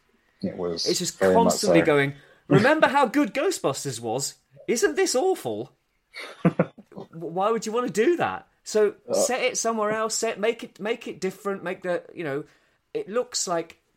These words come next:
Speaker 2: it could be a good movie on, of it, of its own right. It, I
Speaker 1: Mm.
Speaker 2: mean, it could, it could end up being terrible, but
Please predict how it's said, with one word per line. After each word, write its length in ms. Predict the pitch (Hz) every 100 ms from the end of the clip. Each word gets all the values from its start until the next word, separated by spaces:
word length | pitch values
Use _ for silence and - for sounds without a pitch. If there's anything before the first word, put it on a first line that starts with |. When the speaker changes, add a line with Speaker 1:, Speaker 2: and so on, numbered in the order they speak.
| -
Speaker 2:
it 140 | 160
could 180 | - 175
be 240 | 165 165 -
a 80 |
good 400 | 151 - 180 151
movie 380 | 143 165 156 147
on, 200 | 143 147 -
of 160 | 147
it, 140 | 147 -
of 140 | 117
its 120 | 120
own 160 | 131 113
right. 220 | 95 85 -
It, 120 | 185 123
I 20 |
Speaker 1:
Mm. 80 | 107
Speaker 2:
mean, 140 | 131
it 60 | 110
could, 240 | - 139
it 160 | - 107
could 160 | - 110
end 180 | 117
up 120 | 156 156
being 180 | 214
terrible, 520 | 214 254 233 180 190 190
but 280 | 165 180